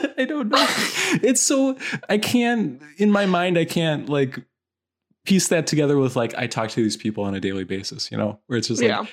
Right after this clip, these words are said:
Speaker 1: they live otherwise normal lives, but they think there's this giant
Speaker 2: <laughs>
Speaker 1: boat that all the animals were on, and then the earth flooded. And then they repopulated the earth single-handedly or something.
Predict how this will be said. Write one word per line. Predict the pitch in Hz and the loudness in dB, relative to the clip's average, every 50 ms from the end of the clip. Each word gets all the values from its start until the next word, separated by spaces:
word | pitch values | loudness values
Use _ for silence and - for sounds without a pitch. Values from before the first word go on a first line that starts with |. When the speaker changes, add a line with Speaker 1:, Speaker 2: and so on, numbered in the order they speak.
| - _ | -4 _
Speaker 1:
they | 151 160 | 2 4
live | 175 175 180 175 151 - | 4 4 4 2 2 0
otherwise | - 135 139 139 139 135 131 123 120 | 2 2 2 2 4 2 2 2 0
normal | 127 123 123 123 120 | 0 0 2 2 2
lives, | 120 117 117 120 117 - - | 2 2 2 0 0 0 -2
but | - 113 | -2 0
they | - 117 | 0 -2
think | 113 - 123 120 | 0 -2 -2 0
there's | 131 117 113 - | 0 0 0 0
this | 117 - - | -2 0 2
giant | - 123 117 110 113 113 107 - | 2 4 4 4 2 2 0 2
Speaker 2:
<laughs> | |
Speaker 1:
boat | 226 110 110 110 - | 0 0 0 0 -2
that | 123 110 | -2 0
all | 113 107 113 | 0 0 0
the | 117 110 | 0 -2
animals | 113 110 110 113 117 113 110 - | -2 -4 -4 -4 -4 -4 -2 -2
were | 110 110 | -2 -2
on, | 110 113 113 113 117 117 | -2 -2 -2 -2 -4 -4
and | - 104 110 113 113 117 | -4 -4 -4 -2 -2 -2
then | 117 120 120 120 120 113 107 - _ _ _ _ _ _ _ _ _ _ - 135 | -2 -2 -4 -4 -4 -6 -8 -10 _ _ _ _ _ _ _ _ _ _ -6 -4
the | 135 123 | -2 0
earth | 95 117 117 110 - | 0 0 0 0 -2
flooded. | - - 117 104 107 104 104 110 110 107 107 415 - - _ _ _ _ _ _ _ _ _ _ _ _ _ _ _ _ _ _ _ _ _ - - - - - - - - - _ _ _ _ _ | -6 -6 -4 -4 -4 -4 -6 -8 -8 -6 -6 -8 -8 -8 _ _ _ _ _ _ _ _ _ _ _ _ _ _ _ _ _ _ _ _ _ -12 -10 -10 -10 -10 -12 -16 -20 -20 _ _ _ _ _
And | 135 131 | 2 4
then | 131 127 | 4 4
they | 127 123 | 4 4
repopulated | 117 120 120 110 - 117 113 107 113 127 117 110 110 113 107 | 4 4 2 2 2 0 0 2 2 2 2 4 2 2 0
the | 110 110 90 | 0 0 0
earth | 107 113 107 107 - - _ _ _ _ _ _ _ _ _ _ _ _ _ _ _ _ _ _ _ _ _ _ _ _ _ _ _ _ _ 156 139 117 104 131 135 | 0 0 -2 -2 -4 -12 _ _ _ _ _ _ _ _ _ _ _ _ _ _ _ _ _ _ _ _ _ _ _ _ _ _ _ _ _ -8 -8 -8 -8 -8 -6
single-handedly | 131 - - 170 127 113 117 113 - 120 107 101 107 104 107 117 107 110 113 | -2 0 2 2 4 4 2 2 0 -2 -2 -2 -4 -4 -4 -4 -4 -2 -2
or | 110 110 | -2 -2
something. | - 110 104 - 107 107 104 | -2 -4 -4 -6 -8 -8 -8